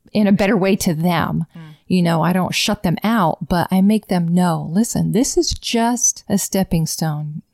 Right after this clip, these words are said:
Speaker 2: Mm.
Speaker 1: you know?
Speaker 2: Oh, that's good. So the show's called Adopting It Forward.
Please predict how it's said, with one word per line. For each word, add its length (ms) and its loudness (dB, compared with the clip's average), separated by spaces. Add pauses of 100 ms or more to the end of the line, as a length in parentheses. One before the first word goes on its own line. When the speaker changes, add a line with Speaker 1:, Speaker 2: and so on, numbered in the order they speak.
Speaker 2:
Mm. 180 -10
Speaker 1:
you 120 -2
know? 260 -2 (160)
Speaker 2:
Oh, 80 -14
that's 260 -10
good. 280 -6
So 480 0
the 140 -6
show's 300 0
called 240 -2
Adopting 500 -2
It 140 -8
Forward. 460 -8